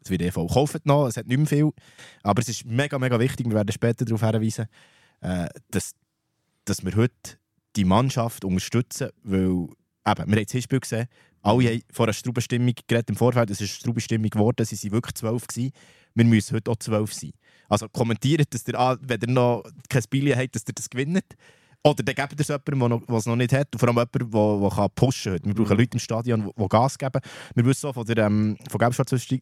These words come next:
Speaker 1: äh, Süchtig und von Rostkurve, äh, dass es, d-, dass wirklich darum gebeten wird, dass ihr genug früh im Stadion seid,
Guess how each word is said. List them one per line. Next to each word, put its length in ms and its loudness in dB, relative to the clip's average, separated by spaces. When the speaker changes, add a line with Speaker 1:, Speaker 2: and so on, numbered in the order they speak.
Speaker 1:
äh, 220 2
Süchtig 340 -2
und 160 -2
von 140 -4
Rostkurve, 480 0
äh, 120 4
dass 160 -2
es, 400 -12
d-, 80 -8
dass 160 -2
wirklich 300 -2
darum 280 2
gebeten 360 0
wird, 400 -2
dass 180 -4
ihr 80 -6
genug 260 4
früh 200 4
im 80 2
Stadion 420 -2
seid, 200 -8